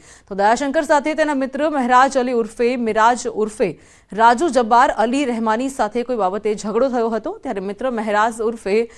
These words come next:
મિરાજ ઉર્ફે રાજુ જબ્બાર અલી અને મોહમ્મદ ઉમર ઉર્ફે અમર અબ્દુલ, અબ્દુલ અરર સિંધી અસારી દ્વારા ભેગા મળીને દયાશંકર શિવચરણ ગુપ્તાને દારૂ પીવડાવી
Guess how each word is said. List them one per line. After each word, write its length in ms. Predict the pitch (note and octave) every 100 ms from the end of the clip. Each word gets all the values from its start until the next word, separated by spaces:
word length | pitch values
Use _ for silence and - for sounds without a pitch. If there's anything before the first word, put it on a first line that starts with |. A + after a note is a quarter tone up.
| - _
મિરાજ 500 | A#3 C4 C#4+ D#4 C4+ C4+
ઉર્ફે 420 | A#3 A#3 B3+ B3+
રાજુ 380 | G#3 G3+ G#3+ A3+
જબ્બાર 400 | G#3 F3+ G#3 A#3
અલી 280 | F#3 G3+ D3
અને 160 | D#3 F3+
મોહમ્મદ 560 | F#3+ G3 A#3 B3 C4+
ઉમર 280 | B3+ G#3 A3+
ઉર્ફે 340 | A3+ A3+ G#3 G#3+
અમર 340 | A3 A3 C4+
અબ્દુલ, 420 | A#3+ E3+ G#3+ A#3 A#3 G3+ _ _ _ -
અબ્દુલ 400 | - G#3+ C#4 D4
અરર 380 | B3+ G#3+ B3 B3
સિંધી 440 | - B3 A#3+ C4+
અસારી 400 | A3 - G#3+ G#3+
દ્વારા 340 | G#3+ A3 G3+ F3+
ભેગા 280 | G#3+ A3+
મળીને 320 | A#3+ A3+ A3 A#3+
દયાશંકર 680 | F#3+ F#3+ - B3 A3 G3
શિવચરણ 540 | G#3+ - D4+ C4+ A3 G#3+
ગુપ્તાને 380 | F3+ F3+ G3+ G#3
દારૂ 300 | G3 G#3 C#4+
પીવડાવી 480 | A#3+ G#3 G3 A3+